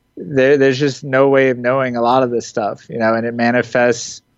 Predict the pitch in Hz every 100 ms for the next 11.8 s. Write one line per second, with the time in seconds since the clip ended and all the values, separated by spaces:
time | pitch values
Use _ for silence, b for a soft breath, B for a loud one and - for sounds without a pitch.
0 | _ - 113 113 131 135 135 131 127 123
1 | 120 123 127 120 - 117 - 117 113 -
2 | - 117 110 - 113 113 - 123 123 120
3 | 127 113 123 123 120 110 110 - 113 113
4 | 131 127 117 107 - b b _ - 117
5 | 110 110 113 117 110 - 113 113 113 131
6 | 131 - 123 123 120 131 110 170 170 131
7 | 123 117 117 117 123 117 120 120 110 117
8 | 113 113 120 113 110 110 104 b b 123
9 | 110 123 123 131 120 113 113 113 - 123
10 | 113 113 113 - 135 120 - - 117 113
11 | - b b _ 139 127 120